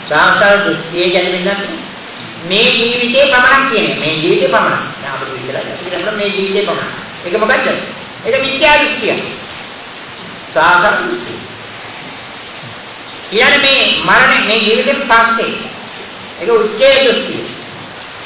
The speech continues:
මේ තථාගත දර්ශනයේ සාසන දෘෂ්ටියයි වෙන්නේ නැහැ. උච්චේ දෘෂ්ටියයි වෙන්නේ. සාසන උච්චේ දෘෂ්ටියයි අයිති වෙන්නේ කෙනෙක් උපදිනවා නම් කෙනෙක් මරනවා. උප්පත්තියක්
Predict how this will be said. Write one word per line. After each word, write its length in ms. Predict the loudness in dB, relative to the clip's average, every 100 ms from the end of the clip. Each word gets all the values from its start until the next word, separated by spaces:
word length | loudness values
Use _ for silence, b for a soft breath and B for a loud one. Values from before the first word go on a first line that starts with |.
| -12 -6
මේ 240 | -2 0
තථාගත 560 | 4 4 6 6 6 4
දර්ශනයේ 560 | 4 4 4 2 0 2
සාසන 440 | 4 4 6 4
දෘෂ්ටියයි 500 | 2 -2 2 2 2
වෙන්නේ 240 | 0 -2 -2
නැහැ. 280 | 0 0 -2 -8 -12 -14 -14 -14 -10
උච්චේ 380 | -6 -4 2 2
දෘෂ්ටියයි 420 | 2 0 0 0
වෙන්නේ. 320 | 0 -6 -8 -10 -12 -14 -14 -12 -12 -12 -12 -12 -12 -14 -16 -16 -16 -14 -10 -6
සාසන 480 | 2 4 6 6 4 4
උච්චේ 360 | 2 4 4
දෘෂ්ටියයි 640 | 4 2 2 2 2 2 2
අයිති 240 | 2 4
වෙන්නේ 520 | 2 2 -2 -6 -10 -12 -14 -14 -14 -12
කෙනෙක් 300 | -4 0 0 0
උපදිනවා 420 | -4 0 2 2
නම් 160 | 2 2
කෙනෙක් 260 | 2 2 0 -6 -10 -12 -14 -14 -14
මරනවා. 420 | -8 -8 -6 -8 -10 -12 -14 -14 -14 -16 -14 -12
උප්පත්තියක් 720 | -10 -6 2 2 4 4 4